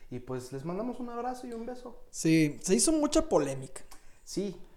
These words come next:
Speaker 2: Se hizo mucha polémica de que si el vandalismo, de que si el tema del aborto en Nuevo León, que si, eh, las, las luchas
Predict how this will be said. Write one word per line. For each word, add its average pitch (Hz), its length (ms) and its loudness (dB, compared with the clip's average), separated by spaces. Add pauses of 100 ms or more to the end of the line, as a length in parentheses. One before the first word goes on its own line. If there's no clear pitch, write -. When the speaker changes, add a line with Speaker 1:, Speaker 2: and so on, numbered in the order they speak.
(140)
Speaker 2:
Se - 100 -2
hizo 285 140 4
mucha 285 320 4
polémica 190 920 8
de 147 480 -2
que 143 120 -2
si - 180 0
el 135 120 0
vandalismo, 180 1000 0
de - 140 0
que 135 120 -10
si 131 560 -2 (560)
el 139 200 -4
tema 151 240 0
del 143 120 2
aborto 147 380 0
en 139 60 -6
Nuevo 127 180 -4
León, 180 540 2
que 143 160 -2
si, 127 840 -2 (1040)
eh, 139 680 6
las, - 640 2
las 147 300 0
luchas 196 800 4